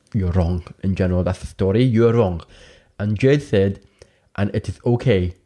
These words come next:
to be deaf." Oh, that gave me shivers. Oh, gave me shivers. And it gave me shivers because the story makes sense. Because, again, you need to watch it.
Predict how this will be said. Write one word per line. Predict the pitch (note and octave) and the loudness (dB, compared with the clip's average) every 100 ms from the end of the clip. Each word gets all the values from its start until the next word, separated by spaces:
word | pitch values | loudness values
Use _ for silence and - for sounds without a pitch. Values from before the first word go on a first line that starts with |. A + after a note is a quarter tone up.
| _ | _
to | F2 | -10
be | F2 | -8
deaf." | E2+ - - - _ _ _ _ _ _ | -8 -12 -14 -18 _ _ _ _ _ _
Oh, | G3+ D#3+ - - | 2 2 -2 -2
that | B2 | 0
gave | A#2+ G2+ G2 | 0 -2 -4
me | |
shivers. | G2 - G2+ F#2+ F3 | -10 -8 -8 -8 -2
Oh, | G#3 E3 B2 A#2+ G2+ G2 - - - - C#3+ | 0 2 2 0 -2 -6 -10 -20 -20 -18 -8
gave | C#3 F3 A#2+ | 2 2 2
me | B2+ | -2
shivers. | B2+ - C#3+ A2 G#2 - | -4 -2 -2 0 -4 -2
And | D3 D3 | 0 0
it | B2 | 0
gave | G#3+ - | 0 0
me | F#3 | -2
shivers | - D#3+ | 0 -2
because | A#2+ - A#2 A#2+ - - | -2 -4 -2 -2 -6 -8
the | C3 | -6
story | - - D#3 A2+ B2+ - - | -2 2 2 4 0 -2 -2
makes | A2+ A#2 - | 0 0 -4
sense. | F#2 F#2 - A2 | -4 -4 -6 -10
Because, | - G#2 G2+ - - _ _ | -2 0 0 -4 -20 _ _
again, | C3 G#2 G2+ | 0 2 2
you | A2+ | 2
need | A#2 | 0
to | G#2 | 0
watch | G2+ - | -2 0
it. | A2 - | -4 -4